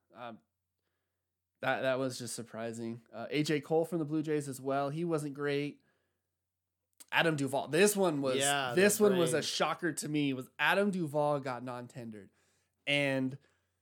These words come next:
Speaker 1: you look at what Adam Duvall has done, and since he became a Brave in twenty seventeen, twenty eighteen?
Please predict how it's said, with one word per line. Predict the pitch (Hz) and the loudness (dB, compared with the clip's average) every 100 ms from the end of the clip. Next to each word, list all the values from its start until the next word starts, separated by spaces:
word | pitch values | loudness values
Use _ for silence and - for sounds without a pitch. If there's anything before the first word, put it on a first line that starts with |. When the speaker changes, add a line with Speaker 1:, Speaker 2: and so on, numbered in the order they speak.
| _ _ _ _ _ - | _ _ _ _ _ -4
Speaker 1:
you | 156 185 | 0 6
look | 220 214 | 6 8
at | 190 | 6
what | 170 170 | 4 4
Adam | 156 170 156 | 4 4 2
Duvall | 147 139 151 139 | 0 2 2 2
has | 127 | 0
done, | 135 120 | -2 -4
and | 120 117 113 | -6 -12 -12
since | - 180 175 | -2 -2 0
he | 160 | -6
became | 147 135 - 151 139 135 123 _ _ _ _ _ _ - | -8 -8 -4 -2 0 -4 -8 _ _ _ _ _ _ -4
a | 131 | -4
Brave | 117 135 143 123 120 - _ _ - | -2 0 2 0 -6 -16 _ _ -8
in | 127 120 113 113 110 110 107 - | -6 -4 -4 -4 -6 -6 -10 -12
twenty | 131 131 123 120 120 120 | -8 -8 -6 -8 -10 -10
seventeen, | - - - 120 135 160 202 226 269 240 339 415 _ _ _ _ _ - | -10 -10 -10 -6 -6 -6 -8 -16 -16 -12 -10 -12 _ _ _ _ _ -10
twenty | 156 151 143 143 139 139 135 | -6 -4 -2 -4 -4 -4 -6
eighteen? | 175 233 320 | -8 -8 -10